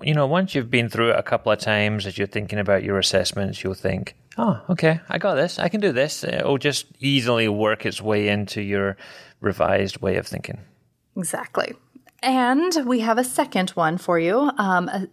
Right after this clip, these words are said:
Speaker 2: another option, if you will. Um, this second option is a resource developed by cast that is their U D L tips for assessment. Um, and what I do appreciate about this document is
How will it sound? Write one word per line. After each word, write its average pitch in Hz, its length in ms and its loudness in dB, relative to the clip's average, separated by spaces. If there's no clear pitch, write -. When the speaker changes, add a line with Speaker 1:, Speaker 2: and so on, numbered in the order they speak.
Speaker 2:
another 220 500 0
option, 247 600 -2
if 208 180 0
you 175 100 2
will. 208 320 -2
Um, 233 400 2
this 285 320 0
second 285 420 2
option 214 420 2
is 202 500 2
a 202 400 2
resource 233 580 0
developed 196 420 0
by 294 120 2
cast 190 600 -2
that 208 140 0
is 214 180 -2
their 220 240 4
U 214 200 0
D 226 140 0
L 208 160 2
tips - 480 -2
for 180 160 2
assessment. - 760 -2
Um, 190 400 0
and 233 140 2
what 220 80 2
I 214 100 2
do 208 140 0
appreciate 220 500 0
about 202 240 0
this 202 160 -2
document 185 560 -2
is 185 340 2